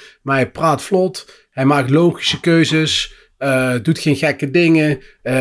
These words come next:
is veel bezig met zijn assistenten. Wat je ziet, laat veel aan hen over. Ja, ik, ik, er groeit bij mij wel een gunfactor voor Maurice Stijn.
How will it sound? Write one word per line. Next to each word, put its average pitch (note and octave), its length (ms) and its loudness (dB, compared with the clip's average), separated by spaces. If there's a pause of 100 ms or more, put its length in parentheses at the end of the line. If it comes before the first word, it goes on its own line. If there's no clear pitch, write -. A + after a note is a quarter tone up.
is - 160 -8
veel F#3+ 280 2
bezig D3+ 300 2
met D3 140 2
zijn - 120 -4
assistenten. E3+ 560 -2
Wat D#3 180 -2
je C#3 60 -6
ziet, D#3 180 -2
laat E3+ 200 0
veel D#3+ 260 0
aan C3+ 100 0
hen C#3 140 0
over. D#3+ 500 -2 (300)
Ja, - 280 -4
ik, - 280 -12
ik, G3+ 200 -10 (200)
er F3+ 120 -2
groeit A3+ 220 2
bij F#3 100 2
mij F#3 180 2
wel F3 100 4
een D#3 80 2
gunfactor F3+ 560 0
voor C3+ 120 2
Maurice B2 260 0
Stijn. G#2 280 -8